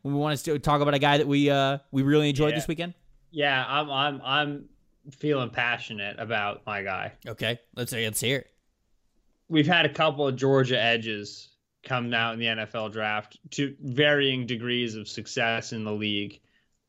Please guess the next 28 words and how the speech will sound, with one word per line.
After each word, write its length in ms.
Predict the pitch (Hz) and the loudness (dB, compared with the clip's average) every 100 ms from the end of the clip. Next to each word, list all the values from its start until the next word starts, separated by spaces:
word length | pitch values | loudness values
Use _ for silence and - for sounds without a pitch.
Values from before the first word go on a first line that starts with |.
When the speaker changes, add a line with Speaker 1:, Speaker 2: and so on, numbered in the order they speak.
| _ _ _ | _ _ _
Speaker 2:
uh, 280 | 123 107 196 - | 0 2 0 -2
a-, 60 | |
and 360 | 131 123 123 135 | 0 2 2 4
with 160 | 151 131 | 2 2
varying 340 | 208 190 131 | 2 4 0
body 320 | 127 120 113 | -2 -2 -4
types 280 | - 107 - | -6 -10 -10
as 120 | 104 | -10
well. 160 | 110 104 | -6 -6
I 100 | 101 | -6
should, 180 | - 117 | -4 -2
I 280 | 117 110 | -2 -2
should 200 | 113 120 | -2 -2
make 240 | 110 117 113 | -2 -2 -2
the 80 | 107 | -6
point 260 | 117 110 | -8 -6
that 80 | 110 | -6
it's 160 | 107 - | -8 -4
not 180 | 110 | -2
a 60 | 107 | -2
particular, 680 | 101 107 110 107 104 104 - _ _ _ | -6 -8 -6 -4 -4 -6 -10 _ _ _
like, 200 | 113 107 | 0 2
mold. 380 | 117 120 113 107 | 4 4 4 2
We're 80 | 113 | 0
talking 160 | 147 | 0
about 120 | 123 107 | 2 0
Jordan 320 | 120 117 110 | 0 0 0
Jenkins, 640 | 110 107 107 113 107 107 | 0 0 0 -4 -4 -12